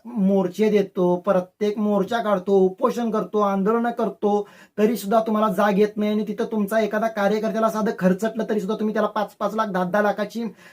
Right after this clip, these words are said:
मदत काय जाहीर करता? तुम्हाला तिकडे मदत जाहीर करायला पैसे असतात तुमच्या कार्यकर्त्याला, तुमच्या छोट्याशा मोठ्याशा कार्यकर्त्याला,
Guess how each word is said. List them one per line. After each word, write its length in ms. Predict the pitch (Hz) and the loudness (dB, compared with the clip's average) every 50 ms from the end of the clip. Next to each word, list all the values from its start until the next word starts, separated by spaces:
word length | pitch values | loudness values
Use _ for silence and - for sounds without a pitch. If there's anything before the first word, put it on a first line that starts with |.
| _ - | _ -2
मदत 240 | 180 180 190 214 254 247 - | 2 4 4 4 4 4 4
काय 120 | 240 226 | 4 4
जाहीर 200 | 190 190 196 202 | 6 6 6 4
करता? 560 | 190 196 196 196 - 175 170 170 165 165 156 151 - _ _ _ _ _ _ _ _ _ _ _ _ _ _ _ _ _ _ _ _ _ | 4 4 2 2 2 2 2 2 2 0 -2 -6 -12 _ _ _ _ _ _ _ _ _ _ _ _ _ _ _ _ _ _ _ _ _
तुम्हाला 220 | 208 208 220 226 226 | 0 4 4 6 4
तिकडे 320 | 226 - 220 - 226 240 | 4 0 0 0 2 2
मदत 220 | 240 233 233 220 220 185 | 2 2 2 2 2 4
जाहीर 200 | 202 202 220 220 | 4 4 4 4
करायला 240 | 220 220 190 208 226 | 2 2 0 2 0
पैसे 320 | 226 226 226 202 190 208 | 2 2 2 0 2 2
असतात 240 | 226 208 202 - 220 226 | 0 0 0 -2 -4 -4
तुमच्या 200 | 220 202 196 214 | -2 -4 -4 -4
कार्यकर्त्याला, 600 | 214 - 196 202 202 208 208 214 180 202 196 202 | -2 0 2 2 2 2 0 -2 0 2 2 2
तुमच्या 280 | 202 202 196 208 214 - | 2 0 0 -2 -4 -4
छोट्याशा 460 | - 180 175 175 - 214 190 202 214 | -2 -4 -2 -2 -4 -4 -4 -2 -2
मोठ्याशा 400 | 226 214 208 196 - 208 208 220 | -2 -2 -2 -2 -2 -4 -4 -4
कार्यकर्त्याला, 600 | 220 214 214 214 214 208 226 - 214 214 220 220 | -2 -2 -2 -2 -2 -2 -4 -4 -2 -2 -2 -2